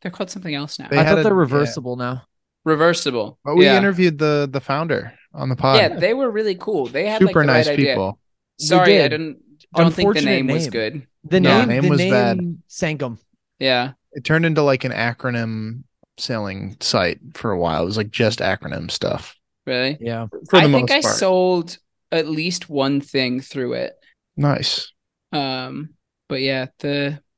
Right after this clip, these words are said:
Speaker 1: there's no reasonable competitor.
Speaker 3: Yeah, I mean, the
Speaker 1: Um,
Speaker 3: problem is to, to start one up, you'd need V C backing, and they just want you to follow what Grailed is doing. Um,
Speaker 2: Mm-hmm.
Speaker 1: Yeah.
Speaker 2: I mean, like, Vestiaire has just as many problems as Grailed, if not more.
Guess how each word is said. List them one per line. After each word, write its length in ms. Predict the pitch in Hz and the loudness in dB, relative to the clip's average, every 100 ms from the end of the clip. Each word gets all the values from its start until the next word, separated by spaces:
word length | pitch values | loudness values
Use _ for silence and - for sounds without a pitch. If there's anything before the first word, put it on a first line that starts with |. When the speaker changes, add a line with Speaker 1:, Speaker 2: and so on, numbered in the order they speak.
| _ _ | _ _
Speaker 1:
there's 240 | 170 190 175 | 0 2 2
no 640 | 175 190 208 208 185 - _ | 2 4 4 2 -2 -8 _
reasonable 720 | 156 170 180 185 180 170 165 | -4 -4 -2 -4 -2 0 0
competitor. 720 | 160 151 160 175 165 120 143 - _ _ _ | -2 -4 -4 -6 -6 -8 -10 -14 _ _ _
Speaker 3:
Yeah, 380 | - 208 196 190 - | -6 -2 0 0 -2
I 80 | |
mean, 100 | 202 202 | 0 2
the 180 | 127 127 | 0 0
Speaker 1:
Um, 60 | |
Speaker 3:
problem 360 | 127 220 214 147 | 0 0 0 -2
is 480 | 143 147 127 - - _ _ _ - | -2 -4 -6 -12 -16 _ _ _ -4
to, 200 | 185 160 | -2 -2
to 160 | - | -4
start 460 | 143 - - 160 - | -8 -6 -2 -2 -2
one 180 | 170 139 | -4 -2
up, 280 | 131 127 | -2 -4
you'd 200 | 127 131 | -8 -8
need 400 | 123 135 131 117 | -6 -6 -6 -8
V 240 | 123 131 131 | -10 -8 -6
C 220 | - 131 | -6 -6
backing, 440 | 113 113 113 143 | -4 -6 -6 -8
and 100 | 135 | -4
they 100 | 123 | -4
just 200 | 117 127 | -4 -6
want 220 | 135 127 113 | -6 -6 -6
you 40 | |
to 60 | 120 | -6
follow 280 | 120 117 113 | -2 -2 -2
what 100 | 104 | -6
Grailed 280 | 110 110 110 | -8 -8 -10
is 100 | - | -10
doing. 360 | 104 110 117 - _ 110 | -10 -10 -12 -16 _ -4
Um, 120 | 151 139 | 2 2
Speaker 2:
Mm-hmm. 340 | 117 117 110 107 - _ _ _ - | 2 0 -2 -6 -12 _ _ _ -8
Speaker 1:
Yeah. 240 | 135 131 - - - - | -6 -8 -12 -20 -8 0
Speaker 2:
I 60 | |
mean, 100 | 151 | 4
like, 140 | 143 131 | 4 4
Vestiaire 840 | 135 135 - 131 123 127 117 117 131 | 4 2 2 4 4 4 2 -2 -4
has 320 | 120 113 - | -4 -4 -6
just 340 | - 127 - | -2 0 -2
as 60 | 117 | -4
many 160 | 113 | -6
problems 440 | 113 101 104 104 107 | -6 -6 -4 -8 -10
as 100 | 98 | -10
Grailed, 400 | - 101 95 - | -4 -2 -2 -4
if 100 | - - | -6 -6
not 160 | - | -6
more. 240 | - 50 | -6 -6